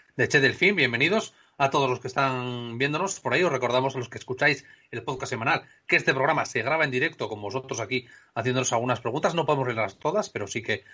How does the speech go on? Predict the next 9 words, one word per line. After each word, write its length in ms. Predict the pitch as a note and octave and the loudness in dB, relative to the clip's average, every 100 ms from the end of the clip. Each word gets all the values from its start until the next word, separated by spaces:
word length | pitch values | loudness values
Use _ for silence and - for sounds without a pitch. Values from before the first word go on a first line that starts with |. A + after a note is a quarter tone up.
| - _ | -20 _
sí 200 | - B2+ | -4 0
que 440 | B2+ A#2 A2+ G#2+ G2 F#2+ - - _ | 4 4 6 4 0 -6 -18 -20 _
podemos, 540 | A#2 A2+ A2+ A2 - - | 0 0 0 0 -2 -6
podemos 320 | A#2 A2+ A2+ | -4 -4 -2
leer 120 | A2 | 0
algunas. 380 | G#2+ C3+ F3 - | 2 2 0 2
Os 120 | C#3 | 2
recordamos 360 | A#2+ A#2 C#3+ G#2 | 2 2 2 0
que 200 | G#2+ | -8